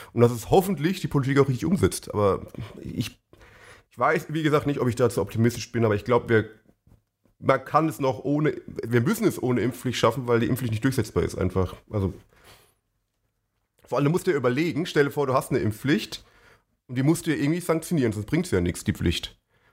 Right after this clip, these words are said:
Das heißt, du musst irgendeine Strafe machen von, keine Ahnung, hundert Euro, wenn du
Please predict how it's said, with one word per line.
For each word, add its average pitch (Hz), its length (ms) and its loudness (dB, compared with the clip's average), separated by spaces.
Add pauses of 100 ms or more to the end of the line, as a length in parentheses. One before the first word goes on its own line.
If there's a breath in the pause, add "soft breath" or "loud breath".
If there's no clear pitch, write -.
(140)
Das 104 120 -10
heißt, 127 280 2
du - 40 -10
musst 143 180 -2
irgendeine 131 200 2
Strafe 120 340 2
machen 156 240 0
von, 131 440 -2
keine 117 220 -2
Ahnung, 143 260 0 (280)
hundert 127 220 0
Euro, 156 440 -2
wenn 135 120 0
du 135 120 0